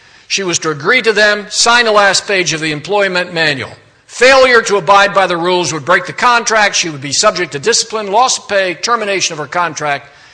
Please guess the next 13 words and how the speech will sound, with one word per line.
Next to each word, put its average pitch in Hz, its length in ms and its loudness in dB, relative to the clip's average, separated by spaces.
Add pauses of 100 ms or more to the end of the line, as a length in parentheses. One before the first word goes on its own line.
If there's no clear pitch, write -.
(120)
She 151 160 -6
signed 247 340 2
the 220 60 -4
contract, 202 640 -2
placed 277 260 0
herself 208 380 0
under 185 160 -4
the 180 100 -2
law, 175 300 4
and 139 80 -6
began 139 260 -6
her 127 100 -10
job. 110 260 -12